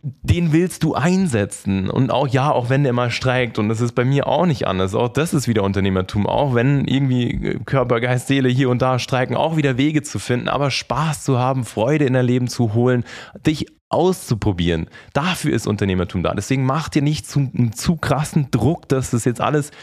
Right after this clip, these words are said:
irgendwie zum perfekten Zeitpunkt sein muss, in der idealen Konstellation, whatever.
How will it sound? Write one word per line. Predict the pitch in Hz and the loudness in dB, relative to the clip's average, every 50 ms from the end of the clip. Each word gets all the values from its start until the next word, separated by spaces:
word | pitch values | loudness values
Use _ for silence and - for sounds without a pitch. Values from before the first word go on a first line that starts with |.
| - - - - | -20 -20 -16 -6
irgendwie | - 127 139 143 131 139 143 143 139 | -2 0 0 0 2 0 0 0 0
zum | 131 - - 143 147 | -2 0 0 0 2
perfekten | 143 - 120 123 131 127 - 135 | 2 0 0 0 -2 -2 -2 -4
Zeitpunkt | - - 123 127 127 - 123 117 - | -2 0 -2 -2 -2 -2 -2 -2 0
sein | 117 104 107 117 | 0 0 2 2
muss, | 120 117 120 123 127 123 117 - | 2 2 2 2 0 0 -2 -2
in | - - 127 143 143 | -2 0 2 2 2
der | 139 123 | 0 0
idealen | - - 131 139 123 117 127 127 123 | 0 0 0 0 0 0 0 0 0
Konstellation, | 131 123 - - 120 113 110 - - 131 135 127 104 | -2 -2 -2 -2 -2 -2 -2 -2 -2 -2 -2 0 -2
whatever. | 110 135 147 143 - _ - 123 135 135 135 131 127 | -2 -2 -4 -4 -6 _ -4 -2 0 0 0 0 0